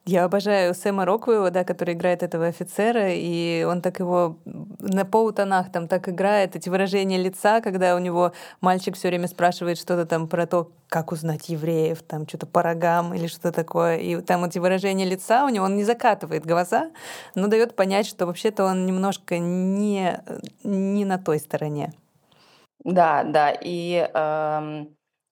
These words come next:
Speaker 2: мне очень нравится его фраза в самом начале, когда его, собственно, прикрепляют вот к этим маленьким мальчишкам, типа: «Наша страна в жопе, но, кажется, у нас всё равно всё хорошо». То есть <laughs> вот это такая, прям такие параллели прям прослеживаются. Мне, э,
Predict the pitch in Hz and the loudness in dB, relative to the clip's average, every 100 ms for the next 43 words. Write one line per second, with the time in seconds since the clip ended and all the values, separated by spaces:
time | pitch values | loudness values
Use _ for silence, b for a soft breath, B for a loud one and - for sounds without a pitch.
0 | - 113 170 185 185 185 233 202 196 190 | -12 -6 -2 4 4 4 2 2 2 0
1 | 175 170 - 220 233 165 - 165 165 165 | -2 0 0 0 0 -6 -2 -2 -2 -4
2 | - 180 156 147 156 151 151 - 143 151 | 0 0 0 -8 -6 -6 -4 -10 -10 -10
3 | 147 - 170 180 165 147 147 139 - 151 | -10 -8 -4 2 4 2 -4 -10 -8 -10
4 | 143 147 151 147 147 147 151 156 269 - | -8 -4 -4 -4 -6 -6 -6 -4 -6 -2
5 | 165 160 151 147 147 B - 247 294 - | -4 -4 -6 -8 -8 B 0 2 2 4
6 | 277 320 285 185 254 392 220 190 156 B | 4 8 8 6 6 6 6 6 4 B
7 | 330 262 233 302 311 277 208 262 247 277 | -12 -6 0 2 6 6 4 2 2 2
8 | 269 262 269 277 277 233 208 233 240 254 | 2 2 0 -2 -2 -6 -4 -4 -2 -2
9 | 185 165 190 - 226 247 - 277 285 294 | -4 -2 -8 -8 -10 -10 -6 -8 -8 -8
10 | 339 247 - 240 202 - - 208 202 202 | -4 -6 -6 -14 -14 -18 -20 -12 -10 -6
11 | 214 208 202 180 160 - - 175 180 160 | -6 -8 -6 -6 -6 -10 -10 -4 -4 -2
12 | 160 160 160 160 175 - - - - - | -4 -4 -10 -10 -10 -8 -6 -6 -6 -6
13 | - | -8